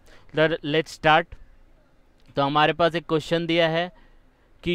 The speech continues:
you are required to calculate payback period, discounted payback period, net present value,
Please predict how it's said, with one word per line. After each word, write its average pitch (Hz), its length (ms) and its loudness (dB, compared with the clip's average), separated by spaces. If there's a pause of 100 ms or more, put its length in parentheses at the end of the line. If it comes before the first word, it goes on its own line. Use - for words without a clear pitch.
you 160 220 0
are 180 100 6
required 165 500 0
to 180 140 -4
calculate 160 600 0
payback 156 420 2
period, 170 380 -2 (480)
discounted 165 600 0
payback 156 380 0
period, 139 340 0 (320)
net 160 280 -2
present 160 340 -2
value, 139 440 -2